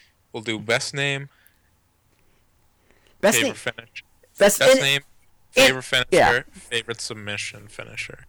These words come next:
Speaker 2: Ooh, that's a good, I like that one too. That's a good one. Um, okay, well, easily my favorite submission is the Walls of Jericho.
Speaker 1: Okay.
Speaker 2: It just looks like it, it just looks like it hurts, and the figure four is just looks dumb.
Speaker 1: Yep.
Speaker 2: Uh,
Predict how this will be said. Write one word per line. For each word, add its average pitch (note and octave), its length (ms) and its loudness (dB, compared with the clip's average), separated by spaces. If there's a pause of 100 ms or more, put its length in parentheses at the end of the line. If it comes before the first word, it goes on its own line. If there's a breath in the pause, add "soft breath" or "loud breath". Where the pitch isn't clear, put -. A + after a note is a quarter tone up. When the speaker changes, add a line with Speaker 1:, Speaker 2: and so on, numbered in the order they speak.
Speaker 2:
Ooh, E3 300 6
that's C3 160 0
a - 20 -6
good, - 120 -4
I D#3+ 160 2
like G3 160 -2
that E3 140 -2
one C3 140 -12
too. C3+ 180 -6
That's C3 160 -8
a E3+ 40 -12
good D#3 120 -8
one. C3+ 160 -10 (560 soft breath)
Um, F#3 420 4
okay, E3+ 260 4
well, G3 200 8
easily G#3 400 6
my F#3+ 200 6
favorite E3+ 360 4
submission D#3+ 460 2
is C#3 100 2
the C3+ 80 -4
Walls B2+ 280 6
of A#2 80 -6
Jericho. A2 500 2 (880 soft breath)
Speaker 1:
Okay. G#2+ 440 -16
Speaker 2:
It F3 100 2
just G3 160 2
looks F#3+ 180 2
like F#3 160 6
it, - 140 2
it F#3+ 120 6
just A#3 200 2
looks A3 180 2
like G#3+ 80 4
it E3+ 100 2
hurts, D#3+ 380 6
and E3 320 4
the E3+ 40 4
figure G3 320 4
four F3 280 4
is D#3 180 4
just D#3 260 -2
looks C#3+ 220 0
dumb. A#2 400 2 (840 soft breath)
Speaker 1:
Yep. A2 180 -14 (220)
Speaker 2:
Uh, D#3+ 380 10